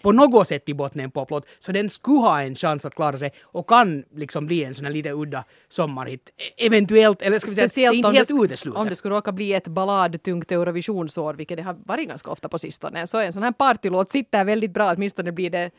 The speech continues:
Speaker 2: kalas i arenan medan den pågår.
Speaker 1: Och det som du lite var inne på redan, eh, det som avgör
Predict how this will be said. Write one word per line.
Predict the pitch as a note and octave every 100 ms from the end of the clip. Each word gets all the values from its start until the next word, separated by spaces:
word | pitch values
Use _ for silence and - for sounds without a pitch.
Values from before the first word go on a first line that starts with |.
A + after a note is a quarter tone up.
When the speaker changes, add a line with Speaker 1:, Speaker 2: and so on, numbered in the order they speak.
| _ _ -
Speaker 2:
kalas | A#3 F#3+ E3 F#3+
i | F3+ -
arenan | F#3 G3+ E3+ D#3+ D#3
medan | C#3 C#3+ D3
den | C#3+
pågår. | E3 F#3+ D3+ D3+ D#3+
Speaker 1:
Och | G3+
det | G#3
som | B3 G3+
du |
lite | G#3+ G#3
var | F3+
inne | F#3 E3+
på | D3+ C#3+
redan, | D3 C#3+ D3 -
eh, | D3+ D3+ D3 C3+
det | D#3 E3+
som | G3 F3+ D#3+
avgör | - D#3 C#3+ B2+ B2+